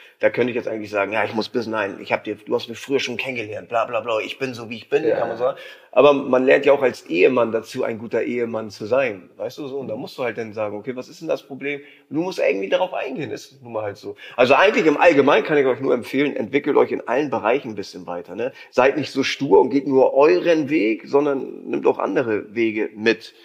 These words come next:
Speaker 2: Ja, das
Speaker 1: Und,
Speaker 2: ist geil.
Speaker 1: und so ist
Speaker 2: Gerade
Speaker 1: das
Speaker 2: auch dieses nicht immer nur eine Phase, eine Sache durch
Speaker 1: Genau.
Speaker 2: und so, sondern man muss halt alles gleichmäßig auch
Speaker 1: Genau,
Speaker 2: hochziehen.
Speaker 1: und dann kommt das Gute irgendwann, wenn du wirklich so weit bist, das merk ich grad so, dann kannst du dich auch voll gut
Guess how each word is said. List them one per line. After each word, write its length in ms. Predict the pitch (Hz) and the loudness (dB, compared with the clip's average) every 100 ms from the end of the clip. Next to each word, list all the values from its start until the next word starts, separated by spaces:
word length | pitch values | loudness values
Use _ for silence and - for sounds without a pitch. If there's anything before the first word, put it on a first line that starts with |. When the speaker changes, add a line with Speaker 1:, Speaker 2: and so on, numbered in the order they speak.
| - | -6
Speaker 2:
Ja, 160 | 143 147 | 0 2
das 80 | |
Speaker 1:
Und, 20 | - | 2
Speaker 2:
ist 60 | |
geil. 180 | 131 139 | 2 2
Speaker 1:
und 40 | 113 | 4
so 160 | 147 | 2
ist 60 | 185 | 4
Speaker 2:
Gerade 160 | 143 170 | 6 6
Speaker 1:
das 80 | |
Speaker 2:
auch 100 | 156 | 6
dieses 300 | 175 160 156 | 4 4 4
nicht 240 | 160 160 - | 0 -2 0
immer 160 | 160 | 2
nur 440 | 147 139 - - - | 6 6 4 0 2
eine 180 | 117 143 | 4 4
Phase, 540 | - 135 151 139 - | 2 -2 2 2 4
eine 160 | 123 143 | 4 2
Sache 220 | 127 - | 2 -2
durch 60 | 117 | 0
Speaker 1:
Genau. 120 | 151 165 | 2 4
Speaker 2:
und 40 | |
so, 100 | 147 | 2
sondern 220 | 147 127 | 2 2
man 160 | 127 131 | 2 2
muss 160 | 165 175 | 0 -6
halt 140 | 156 | -2
alles 240 | 160 143 | -2 -2
gleichmäßig 640 | - 143 143 131 120 - 95 | 2 4 4 -2 -8 -6 -6
auch 180 | 92 92 | -6 -2
Speaker 1:
Genau, 180 | 139 147 | 0 4
Speaker 2:
hochziehen. 120 | 120 | 4
Speaker 1:
und 100 | 113 | 4
dann 140 | 156 - | 0 0
kommt 200 | 180 175 | -4 -4
das 160 | 143 | -6
Gute 220 | - - | -10 0
irgendwann, 340 | 135 139 143 123 | 2 4 2 -4
wenn 100 | 120 | -6
du 120 | 110 | -4
wirklich 380 | 131 - 127 - | -4 -4 -10 -12
so 160 | 117 | -2
weit 180 | 107 90 | 0 0
bist, 240 | - 139 - | -4 -8 -14
das 140 | - | -8
merk 180 | 101 - | -8 -8
ich 140 | 135 | -12
grad 240 | - 113 - | -2 0 0
so, 180 | 113 | -8
dann 120 | 107 101 | -8 -6
kannst 260 | 131 127 | -10 -10
du 20 | |
dich 240 | 120 120 - | -12 -12 -14
auch 140 | 107 | -16
voll 260 | - 147 147 | -16 -12 -10
gut 300 | 151 131 | -8 -12